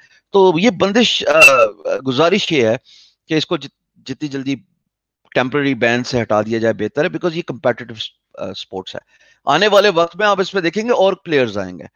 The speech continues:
और जितने प्लेयर्स आएंगे, आ, वो, आ, हो सकता है अपने पैर पे खड़े हों। मैं कई ऐसे लोगों को जानता हूँ सर, जो तीन तीन चार चार लाख रुपए कमाते हैं ई स्पोर्ट्स से, आ,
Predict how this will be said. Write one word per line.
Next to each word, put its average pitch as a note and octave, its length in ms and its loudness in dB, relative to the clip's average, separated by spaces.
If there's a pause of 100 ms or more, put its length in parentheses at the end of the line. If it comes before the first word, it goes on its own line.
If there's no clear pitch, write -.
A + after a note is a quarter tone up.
(260)
और A#2+ 100 -4
जितने D3 280 -4
प्लेयर्स D#3+ 360 2
आएंगे, D#3+ 540 -2
आ, C#3 140 0
वो, D#3+ 300 -8
आ, G#2 1500 -20
हो C3 100 -14
सकता F#3 240 -6
है B3 40 0
अपने A#3 120 -6
पैर A3 200 2
पे A#3+ 100 -6
खड़े C3+ 260 -8
हों। F2 100 -16 (580)
मैं F3 100 0 (100)
कई B3 340 2
ऐसे F3+ 340 -4
लोगों F3 220 -6
को F3+ 120 -8
जानता D3 320 -4
हूँ E3 60 -10
सर, F#3 140 -10
जो G#3 120 -14
तीन G3 200 -18
तीन F#3+ 180 -18
चार F3 200 -2
चार F#3 200 -4
लाख F#3 240 -2
रुपए G3+ 200 -6
कमाते C3 440 -10
हैं - 140 -18 (720)
ई C3+ 100 -10
स्पोर्ट्स - 400 -12
से, G2+ 60 -18
आ, - 760 -20